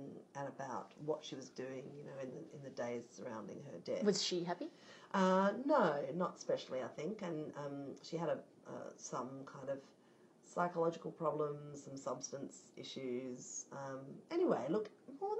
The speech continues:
Speaker 1: than that, it's sort of more, um, just a really quite sensitively told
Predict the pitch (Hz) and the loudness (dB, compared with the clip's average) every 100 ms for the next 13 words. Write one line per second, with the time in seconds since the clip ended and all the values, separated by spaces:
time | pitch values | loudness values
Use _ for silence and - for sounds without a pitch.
0 | 440 233 127 - 185 185 - 359 339 - | 4 6 4 2 -2 -2 -2 0 0 -6
1 | - - - - - - 220 226 240 240 | -20 -20 -20 -20 -20 -12 -2 4 6 6
2 | 240 240 220 202 165 - - - 175 175 | 8 8 8 8 6 2 -6 -8 -2 -2
3 | 156 147 151 143 135 95 - - - - | -2 -4 -8 -6 -6 -8 -12 -20 -20 -20
4 | - - - _ - - - - - - | -20 -20 -20 _ -20 -20 -20 -20 -20 -6
5 | 254 247 - - - - - 175 185 170 | -6 -6 -12 -18 -20 -20 -2 4 6 8
6 | 156 - - - - - - - 196 190 | 8 4 -2 -2 0 -2 -10 -2 -2 0
7 | 175 165 156 135 135 135 139 143 139 135 | 2 2 2 -2 -4 2 4 4 2 -6